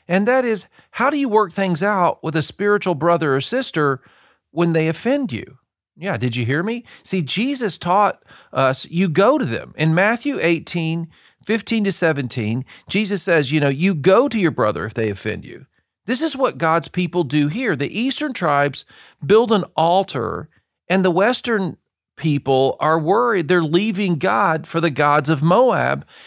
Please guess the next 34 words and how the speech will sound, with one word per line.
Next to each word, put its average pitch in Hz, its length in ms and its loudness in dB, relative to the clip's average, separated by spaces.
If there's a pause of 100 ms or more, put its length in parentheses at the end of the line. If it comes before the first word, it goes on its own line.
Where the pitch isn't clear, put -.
(120)
a-, - 220 2
as 165 140 2
they 160 160 2
leave 180 580 0 (560)
this 160 320 4
side 170 280 2
of 165 40 4
the 160 80 0
Jordan 175 360 2
and 135 120 2
go, 156 560 2
go 156 540 2 (260)
over 156 300 2
to 156 40 -2
the 151 160 0
east. 226 280 -2 (180)
The 160 140 0
eastern 285 420 0
tribe 147 400 0
is 170 160 2
worried 170 380 0
that 170 140 -4
the 156 60 -2
west 214 400 0
will 170 140 -4
forget 160 440 -2
their 147 200 4
rights 202 480 0
to 180 160 0
the 156 80 0
western 156 600 2
house 165 320 2
of 127 120 -4
worship 185 560 -2